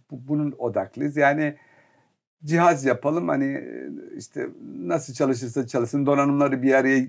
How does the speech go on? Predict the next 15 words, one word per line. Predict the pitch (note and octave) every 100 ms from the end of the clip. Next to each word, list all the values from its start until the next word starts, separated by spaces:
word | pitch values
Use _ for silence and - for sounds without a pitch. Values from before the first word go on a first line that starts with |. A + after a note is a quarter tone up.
| -
işlemcileri | C#3 D3 C#3+ C3 C#3 C3
bir | B2+ C3+
araya | C3 C3
getirelim | B2+ B2 C3+ C3 D3+ C3
demedik. | C#3 A#2 F#2 D2 _ _ _ _ _ _ _ _
Mesela | E3 D3+ F#3 D#3+
diğer | D3 F3 E3
bir | E3
özellik, | C3+ D3 A#2 - _
D | C#3+ D3
S | D3
L | D3+ D3
Türkiye'de | C#3 B2 C#3 C3
çok | B2+ C3+ -
fazla | A2 G2 G2+ G2 -